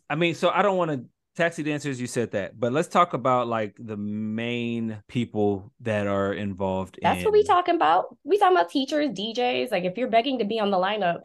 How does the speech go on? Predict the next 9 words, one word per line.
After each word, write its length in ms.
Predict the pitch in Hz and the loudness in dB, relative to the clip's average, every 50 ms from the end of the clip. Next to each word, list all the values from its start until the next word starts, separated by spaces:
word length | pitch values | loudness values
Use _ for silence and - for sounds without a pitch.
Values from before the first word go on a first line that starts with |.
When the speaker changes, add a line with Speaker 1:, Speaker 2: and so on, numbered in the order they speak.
| _ _ - | _ _ 2
Speaker 1:
I'm 80 | 131 | 4
not, 300 | 135 143 139 135 135 123 | 4 4 4 2 0 -2
so 180 | - - 131 117 | 0 2 2 2
teachers, 720 | - - 143 156 160 - 185 175 170 170 165 160 - - - _ _ _ - 120 | 4 4 4 4 4 4 4 6 6 6 4 0 -4 -12 -16 _ _ _ -16 -6
D 220 | 107 127 131 131 | -2 2 2 2
Js, 540 | 117 120 131 127 123 123 123 123 120 117 - _ _ _ _ _ | 4 4 4 4 4 4 2 0 -2 -4 -8 _ _ _ _ _
photographers, 800 | - 104 - 120 110 110 110 110 107 - 117 113 110 110 107 - | -16 -10 -4 -2 -2 -2 -2 -4 -6 -6 -4 -4 -2 -2 -2 -2
Speaker 2:
<clears throat> 260 | 185 175 143 120 - | -2 -4 -6 -10 -12
Speaker 1:
videographers. 1080 | 104 98 113 104 104 107 104 98 101 98 98 95 - 95 92 87 92 104 - - - | -8 -6 -4 -2 0 2 2 2 2 0 -2 -6 -8 -10 -10 -10 -10 -12 -14 -18 -18